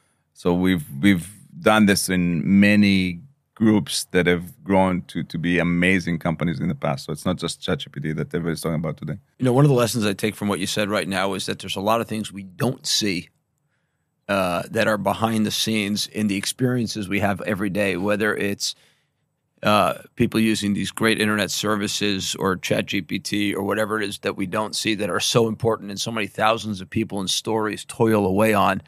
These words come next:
Speaker 2: in the background, and they're really human stories behind them. And not just that, there's real hardware behind them that people just don't see or talk about.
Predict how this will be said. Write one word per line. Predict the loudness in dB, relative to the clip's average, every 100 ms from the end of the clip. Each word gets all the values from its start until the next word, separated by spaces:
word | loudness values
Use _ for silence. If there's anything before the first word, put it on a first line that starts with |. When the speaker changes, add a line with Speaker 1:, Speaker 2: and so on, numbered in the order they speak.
| _ _ _ -2
Speaker 2:
in | 0
the | 4
background, | 4 2 0 -2 -2
and | -2
they're | -2
really | 0 2
human | 4 4 4 2
stories | 0 0 0
behind | 2 2 6
them. | 6
And | 4
not |
just | 0 2
that, | 2
there's | 2
real | 4 4
hardware | 8 8 6
behind | 4 0 0
them | 0 -2
that | -2
people | -2 0
just | -2 -2
don't | -2 0
see | 0 -2
or | 4
talk | 4 4 4
about. | 4 2